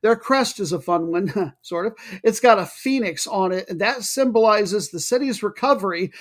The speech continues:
from the destruction it faced by, uh, when they were going after Noriega, I believe, from U S's Operation Just Cause. Ouch. <laughs> Alrighty.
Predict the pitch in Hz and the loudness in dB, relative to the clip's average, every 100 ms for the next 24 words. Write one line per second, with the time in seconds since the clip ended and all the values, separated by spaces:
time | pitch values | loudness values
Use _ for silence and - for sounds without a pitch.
0 | - - 208 180 190 - - 262 - 247 | -12 -6 -2 -2 -2 -2 -2 -2 -2 -2
1 | 240 208 214 208 208 - 196 185 185 - | -2 -2 0 0 -2 -4 0 0 0 -6
2 | - - 190 185 180 165 - 175 180 185 | -18 -8 0 2 2 -2 -6 -2 0 0
3 | 175 214 208 196 180 196 208 185 185 180 | 2 4 2 0 -2 0 2 2 0 -2
4 | 170 170 170 175 165 180 170 185 202 190 | -2 -4 -4 -4 -4 -4 -4 0 0 0
5 | 185 180 165 185 - 240 240 220 208 214 | -2 -4 -6 -8 -4 -2 2 2 4 2
6 | 214 196 185 170 165 202 190 - - 190 | -2 -6 -6 -6 -2 -2 -2 -8 2 6
7 | 185 143 - - - _ _ _ _ _ | 6 2 -8 -12 -14 _ _ _ _ _
8 | - 196 151 - - - 233 - _ _ | -2 -2 -2 -2 -2 -2 -6 -16 _ _
9 | _ - 170 214 170 135 | _ -4 0 2 2 -2